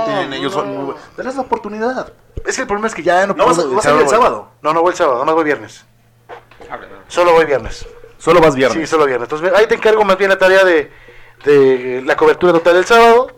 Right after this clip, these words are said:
Speaker 2: El vi-, el sábado también voy a estar en escenarios principales, nada
Speaker 1: Sí,
Speaker 2: más.
Speaker 1: pues, supongo.
Speaker 2: Trivium Rat,
Speaker 3: Bien.
Speaker 2: Apocalyptica Dream y Alice Cooper.
Speaker 1: Pues ya está.
Speaker 2: Pero fíjate que, que en un momento tú dijiste que le faltaba algo a este festival, y creo que ahora sí,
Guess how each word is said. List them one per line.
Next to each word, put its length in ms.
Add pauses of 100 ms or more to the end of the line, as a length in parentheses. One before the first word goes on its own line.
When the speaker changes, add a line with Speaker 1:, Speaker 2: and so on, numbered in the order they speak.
(120)
Speaker 2:
El 120
vi-, 160
el 220
sábado 180
también 220
voy 80
a 40
estar 180
en 100
escenarios 320
principales, 400
nada 160
Speaker 1:
Sí, 60
Speaker 2:
más. 180
Speaker 1:
pues, 120
supongo. 60
Speaker 2:
Trivium 240
Rat, 340
Speaker 3:
Bien. 340
Speaker 2:
Apocalyptica 680
Dream 400 (100)
y 640
Alice 240
Cooper. 300 (220)
Speaker 1:
Pues 120
ya 40
está. 260
Speaker 2:
Pero 340 (140)
fíjate 400
que, 600
que 80
en 60
un 80
momento 360
tú 140
dijiste 380
que 80
le 120
faltaba 400
algo 160
a 40
este 140
festival, 480
y 40
creo 220
que 140
ahora 280
sí, 440